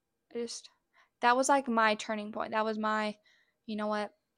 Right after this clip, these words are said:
I want this relationship with God." And I prayed that prayer in church, and I did, and I felt it. Like, in my soul, I cried. I cried all day. I cried all night.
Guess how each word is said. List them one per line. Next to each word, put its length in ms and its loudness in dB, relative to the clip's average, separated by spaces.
I 160 0
want 200 0
this 180 -8
relationship 500 -8
with 160 -14
God." 140 -8
And 120 -2
I 80 4
prayed 280 2
that 140 4
prayer 240 0
in 80 -2
church, 280 -4
and 120 -8
I 100 -4
did, 220 -2
and 140 -6
I 120 -6
felt 260 -6
it. 300 -4
Like, 140 -8
in 200 -6
my 140 -2
soul, 240 -4
I 120 0
cried. 720 -2
I 120 -6
cried 240 -6
all 160 0
day. 360 0
I 120 -4
cried 220 -12
all 160 -10
night. 440 0